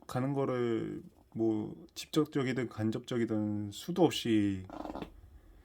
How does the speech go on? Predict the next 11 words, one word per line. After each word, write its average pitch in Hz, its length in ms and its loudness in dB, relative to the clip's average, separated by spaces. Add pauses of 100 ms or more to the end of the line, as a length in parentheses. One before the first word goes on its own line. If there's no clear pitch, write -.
(320)
많이 110 480 2 (480)
봐왔을 107 800 -2
거예요. 98 460 -4
겪어보기도 104 920 0
했고, 107 240 -2 (220)
저 107 160 0
역시 104 260 -2
그래왔고. 101 640 -4 (1700)
저도 113 960 2 (1300)
그래서 110 500 2 (160)
항상 190 640 6